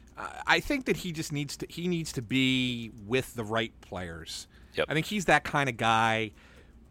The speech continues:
Speaker 1: who, if you find the right people for him, he's productive. But if he's not playing with the right people, he's not gonna create on his own, and then he's gonna get into those lulls. So the, the, the challenge for Alain Vigneault this year with J V R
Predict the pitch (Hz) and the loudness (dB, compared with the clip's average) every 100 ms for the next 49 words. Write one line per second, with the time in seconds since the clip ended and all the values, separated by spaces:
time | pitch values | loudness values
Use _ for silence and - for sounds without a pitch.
0 | - - - - 131 135 127 123 - 143 | -20 -20 -12 -2 4 6 4 4 2 4
1 | 151 170 151 135 135 - 131 135 123 131 | 6 6 4 4 2 0 -2 -2 -2 0
2 | 131 127 127 131 - - - - - - | 2 2 0 -8 -16 -20 -20 -20 -20 -20
3 | - - - - 120 - 101 113 - 135 | -20 -16 -6 0 2 2 4 2 4 2
4 | 127 117 - - - - - 117 117 101 | 2 -4 -16 -20 -20 -8 -4 -2 -4 -6
5 | 113 107 127 - - 131 131 127 120 120 | -2 4 4 4 2 2 2 -2 0 2
6 | 120 127 120 113 113 117 120 107 110 - | 2 0 0 0 0 0 2 0 -2 -2
7 | 117 107 110 107 101 104 107 117 123 - | 0 2 2 0 0 0 0 -2 -6 -14
8 | - - - - 113 117 113 110 113 107 | -20 -20 -20 -8 0 2 2 0 -2 0
9 | 107 104 101 101 92 98 90 85 - - | 0 0 0 -2 -2 -4 -4 -6 -12 -16
10 | - - - - 135 123 127 127 117 117 | -18 -20 -20 -2 2 2 0 -2 0 2
11 | 113 117 - 143 156 147 127 - 117 117 | 0 -2 4 6 6 6 0 -2 0 2
12 | 117 110 110 110 104 101 98 - 110 - | 0 0 -2 -2 -2 -2 -4 -6 -4 -2
13 | 107 95 95 110 98 98 120 127 98 95 | -4 -4 -4 -4 -4 0 6 6 6 0